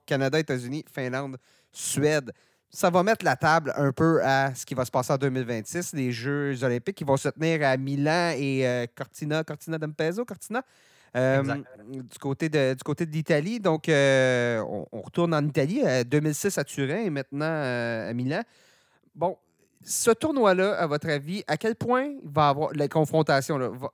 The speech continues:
Speaker 1: à quel point ça va avoir une importance aux yeux des dirigeants des équipes internationales pour faire former leur formation en vue, euh, de l'année suivante, à, à un an, justement, des Olympiques ? C'est un, c'est une répétition auquel les équipes ont jamais eu droit dans le passé, corrigez-moi, mais auquel les pays ont jamais eu droit dans le passé, là.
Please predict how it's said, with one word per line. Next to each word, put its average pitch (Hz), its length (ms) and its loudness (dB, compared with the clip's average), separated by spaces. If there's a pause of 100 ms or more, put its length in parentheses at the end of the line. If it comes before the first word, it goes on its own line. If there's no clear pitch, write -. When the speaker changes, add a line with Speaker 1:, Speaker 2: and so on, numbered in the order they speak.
(140)
Speaker 1:
à - 80 -10
quel 170 140 0
point 220 120 2
ça 190 140 4
va 151 80 6
avoir 151 220 6
une 147 120 2
importance 185 880 -2 (380)
aux 151 200 0
yeux 139 200 0
des 156 160 -2
dirigeants 147 600 0
des 131 240 -2
équipes 175 220 -2
internationales 139 680 -2
pour 175 420 0 (280)
faire 185 500 2
former 175 320 4
leur 156 140 2
formation 135 680 -4
en 147 140 -2
vue, 170 340 -8 (420)
euh, 107 400 -2
de 104 100 -8
l'année 135 160 -2
suivante, 127 400 -4
à, 107 300 -2
à 170 140 2
un 180 260 8
an, 170 120 2
justement, 139 460 -2
des 127 200 -6
Olympiques ? 131 300 -2
C'est 180 60 0
un, 131 40 0 (260)
c'est - 180 2
une 190 100 2
répétition 220 840 -2 (320)
auquel 208 340 2
les 165 220 0
équipes 240 240 -6
ont 160 60 -2
jamais 156 240 0
eu 143 40 0
droit 170 200 0
dans 165 80 2
le 139 60 -4
passé, 135 300 0
corrigez-moi, 147 460 0
mais 190 60 2
auquel 175 260 0
les 139 100 0
pays 185 260 -2
ont 180 80 2
jamais 143 220 -2
eu 135 60 -4
droit 160 160 -4
dans 156 80 0
le 135 60 -4
passé, 127 420 -4
là. 110 60 -12